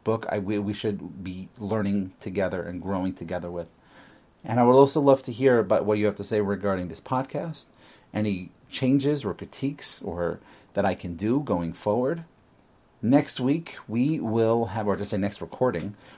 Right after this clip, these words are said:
we will be having our last episode for this podcast. We will be going through the epilogue and some of my thoughts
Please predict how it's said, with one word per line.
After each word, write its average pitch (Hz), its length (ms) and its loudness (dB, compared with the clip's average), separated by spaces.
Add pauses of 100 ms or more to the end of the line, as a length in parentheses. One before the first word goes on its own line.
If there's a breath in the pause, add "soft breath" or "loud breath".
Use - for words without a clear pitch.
(120 loud breath)
we 127 140 4
will 127 140 6
be 117 100 2
having 117 340 0
our 104 160 -2
last 127 840 2
episode 110 640 -6 (100)
for 113 580 0
this 101 440 -6
podcast. - 720 -12 (420 loud breath)
We - 80 -8
will 92 100 -2
be 87 100 -8
going 101 240 2
through 101 160 -6
the 95 120 2
epilogue 127 440 2
and 117 280 0
some 123 240 2
of 120 60 2
my 110 160 2
thoughts - 600 -8